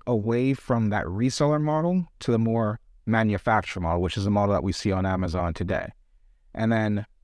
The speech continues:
because we had our eyes open, and I like to say that luck is a comp-, a combination between preparation and opportunity,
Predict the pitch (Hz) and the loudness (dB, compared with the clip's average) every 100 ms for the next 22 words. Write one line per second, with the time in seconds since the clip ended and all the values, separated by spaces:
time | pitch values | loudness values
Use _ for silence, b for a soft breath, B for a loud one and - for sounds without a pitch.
0 | - 123 - 165 165 165 147 151 143 131 | -6 -4 2 2 4 2 2 2 2 2
1 | 120 120 104 135 143 95 92 120 104 113 | 2 0 2 2 2 0 -4 -4 -4 0
2 | 120 123 113 - 117 104 87 104 117 - | 0 0 -2 -2 0 0 0 2 2 2
3 | 113 104 - 113 - 107 107 120 107 104 | 0 -2 -2 -2 -2 -8 -4 0 0 0
4 | 107 104 110 101 101 - 101 101 101 _ | -2 -2 -2 -2 -4 -4 -2 -2 -4 _
5 | - _ - 135 107 110 113 - 117 104 | -20 _ -2 0 2 2 2 2 2 2
6 | 104 98 90 131 131 95 85 98 | 0 -2 -4 0 2 2 -2 -6